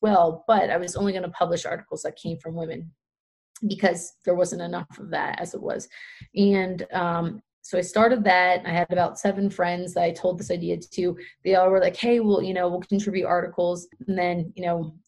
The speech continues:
a couple months later, this thing took off. I was having people write in asking if they could share their stories. So it's a crowdsourced online journal or crowdsourced platform where any and every woman can share her experience, her story, her thoughts,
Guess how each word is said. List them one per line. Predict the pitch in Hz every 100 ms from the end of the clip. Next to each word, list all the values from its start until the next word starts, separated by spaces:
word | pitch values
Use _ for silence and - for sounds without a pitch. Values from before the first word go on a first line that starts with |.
| -
a |
couple | 208 202
months | 196 190 185
later, | 185 190 180 175
this | 175 -
thing | 180
took | 180 180 170
off. | 175
I | 170
was | 170
having | - 175 175 170 165 -
people | - 180 175 170 160
write | 180 175
in | 180 170
asking | 175 175 180 175
if | 170
they | 185
could | 190 185
share | - 170
their | 175 240
stories. | 247 - 180 180 180 180 - - -
So | - 190
it's | 185 185
a | 175
crowdsourced | - 208 196 202 - 180 175 - - - _
online | 202 190 180 175 170
journal | 165 180 175
or | 170 170
crowdsourced | - 180 180 180 180 -
platform | - 180 - 180 180
where | 170
any | - 185 185
and |
every | 180 180 175
woman | 185 175 175 - _ _ _
can | 196
share | 196 208 190 185
her | 190 185 180
experience, | - - 214 202 185 185 180 -
her | - _
story, | - 214 208 196 185 185 - _ _ _
her | -
thoughts, | 180 202 180 170 170 -